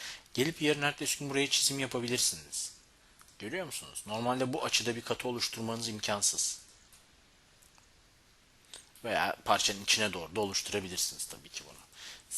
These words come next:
Sil. Sil.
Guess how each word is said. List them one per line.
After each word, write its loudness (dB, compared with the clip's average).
Sil. 4
Sil. -8